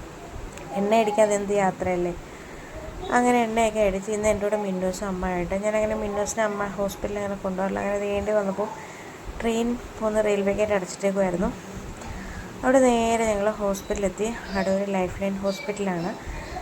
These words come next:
ഇത് മിന്നുവിന് അവധിയാണ്. അങ്ങനെ മിന്നുവിന് അവധിയാണ് മിന്നൂസിനെ കൊണ്ടുവന്നത്. കുറച്ച് ഷോപ്പിംഗ് കൂടെ ഉണ്ട്. അപ്പോൾ അതുകൊണ്ടാണ് മിന്നൂസിനെ അമ്മയോട് കൊണ്ടുവന്നത്. ഹോസ്പിറ്റലിൽ മിൻ-, ഉം, കുഞ്ഞുങ്ങളെ കൊണ്ടുവന്നാൽ ഭയങ്കര പാടാണ്.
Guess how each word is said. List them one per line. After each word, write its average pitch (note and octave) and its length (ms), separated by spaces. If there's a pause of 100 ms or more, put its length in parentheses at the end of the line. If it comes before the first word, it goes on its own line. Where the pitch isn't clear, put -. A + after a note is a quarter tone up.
(300)
ഇത് A#3+ 180
മിന്നുവിന് A3+ 340
അവധിയാണ്. G3 520
അങ്ങനെ G3 240
മിന്നുവിന് G3 280
അവധിയാണ് G3 380
മിന്നൂസിനെ F#3+ 400
കൊണ്ടുവന്നത്. F#3+ 440
കുറച്ച് A#3+ 260 (140)
ഷോപ്പിംഗ് G#3 440
കൂടെ G#3+ 160
ഉണ്ട്. F3+ 160
അപ്പോൾ F#3+ 160
അതുകൊണ്ടാണ് G3+ 420 (640)
മിന്നൂസിനെ G3 420
അമ്മയോട് F#3 500
കൊണ്ടുവന്നത്. F3+ 520 (260)
ഹോസ്പിറ്റലിൽ B3+ 560
മിൻ-, A#3 160 (140)
ഉം, G#3+ 180 (140)
കുഞ്ഞുങ്ങളെ G#3+ 360
കൊണ്ടുവന്നാൽ F#3+ 440
ഭയങ്കര G3 300 (100)
പാടാണ്. F3+ 440